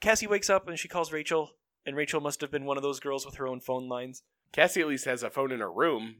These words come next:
Speaker 1: Yeah.
Speaker 2: if she doesn't have her own phone line.
Speaker 1: Well, her parents are never home, so
Speaker 2: <laughs> That's
Speaker 1: she
Speaker 2: true.
Speaker 1: probably needs one in every room. And then Rachel just assumes that it happened based on no information.
Speaker 2: Yeah, 'cause
Speaker 1: Cassie tries to correct her.
Speaker 2: Yeah. I, it was like, "This is all Rachel's <laughs> fault."
Speaker 1: <laughs>
Speaker 2: And Cassie was just like, "I mean,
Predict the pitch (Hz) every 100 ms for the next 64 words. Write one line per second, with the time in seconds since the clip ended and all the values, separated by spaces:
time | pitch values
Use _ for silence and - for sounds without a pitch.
0 | - 127 113 107 - 120 107 107 104 110
1 | 101 110 131 87 143 - 151 - 170 185
2 | 147 127 120 117 120 127 - 123 123 -
3 | - 135 - 131 - 123 95 - 131 123
4 | 139 143 139 139 147 143 - - _ -
5 | 143 160 170 214 240 214 214 - 180 -
6 | 190 180 170 180 170 165 156 180 180 180
7 | 160 160 - 147 143 143 151 156 160 147
8 | 147 - 175 143 180 165 220 - 175 196
9 | 185 - 156 156 - 117 120 180 165 117
10 | - _ _ _ - - 147 160 156 156
11 | 190 294 370 349 120 95 214 - - -
12 | 143 127 104 - 123 127 156 151 - 185
13 | 165 156 143 156 143 120 - - 151